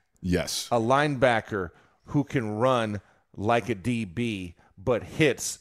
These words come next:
Speaker 2: like, like an old school Mike, right? You know,
Speaker 1: Yep.
Speaker 2: he hits like Jack Lambert. He hits,
Speaker 1: Right.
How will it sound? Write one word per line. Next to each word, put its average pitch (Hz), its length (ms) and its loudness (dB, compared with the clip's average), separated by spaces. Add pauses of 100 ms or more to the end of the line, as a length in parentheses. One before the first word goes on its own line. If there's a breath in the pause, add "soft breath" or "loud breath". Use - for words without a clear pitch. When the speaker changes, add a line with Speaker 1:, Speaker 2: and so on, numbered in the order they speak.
(220 soft breath)
Speaker 2:
like, 113 400 2
like 117 160 0
an 110 80 -2
old 113 240 0
school 110 320 -2
Mike, 101 380 -2
right? 110 340 0
You 120 140 -6
know, 107 80 2
Speaker 1:
Yep. 90 120 4
Speaker 2:
he 131 120 0
hits 135 340 0
like 107 220 0
Jack 107 280 -2
Lambert. 87 460 -6
He 127 180 -4
hits, 101 360 0
Speaker 1:
Right. 82 280 2